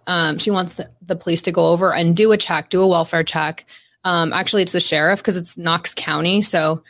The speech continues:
um, the sheriff goes out, and I think they may have gone out more than once. It's kind of unclear. They were gonna check throughout the night to see if maybe Tina came home later. And, um, also, the kids, Cody and,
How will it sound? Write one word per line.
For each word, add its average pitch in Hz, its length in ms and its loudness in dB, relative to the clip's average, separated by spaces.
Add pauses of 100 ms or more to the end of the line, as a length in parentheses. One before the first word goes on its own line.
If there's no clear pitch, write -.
(300)
um, 170 200 0
the 185 80 2
sheriff 214 480 2
goes 175 240 2
out, 160 460 0 (140)
and 160 640 0 (380)
I 202 100 0
think 285 280 4
they 285 140 4
may 196 280 4
have 214 220 0
gone 208 160 2
out 196 140 0
more 175 240 2
than 175 200 2
once. 165 300 2
It's 185 140 -2
kind 180 180 -2
of 175 80 -2
unclear. 175 380 2
They 190 100 4
were 185 80 2
gonna 196 180 0
check 226 400 -2 (140)
throughout 247 300 2
the 254 80 2
night 240 180 2
to 240 80 -2
see 202 260 2
if 196 120 0
maybe 180 200 0
Tina 185 280 -4
came 233 180 2
home 277 260 6
later. 190 520 4
And, 170 340 0 (600)
um, 175 560 0 (1000)
also, 233 560 4 (540)
the 226 100 -2
kids, 226 320 -2
Cody 240 720 2
and, 185 520 -2